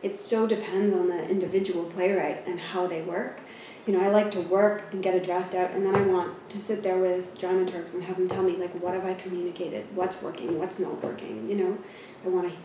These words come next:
I wanna hear from people at that point, and I wanna do workshops.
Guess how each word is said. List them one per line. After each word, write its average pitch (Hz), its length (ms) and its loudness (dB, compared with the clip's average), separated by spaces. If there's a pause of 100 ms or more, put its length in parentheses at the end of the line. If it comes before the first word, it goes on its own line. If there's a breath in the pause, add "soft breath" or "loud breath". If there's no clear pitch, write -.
I 190 60 -2
wanna 185 160 4
hear 202 240 2
from 190 180 2
people 160 360 -2
at 165 160 -4
that 160 260 -8
point, 220 340 -4
and 180 120 -4
I 170 60 -6
wanna 165 340 -4 (180)
do 202 200 2
workshops. - 720 -2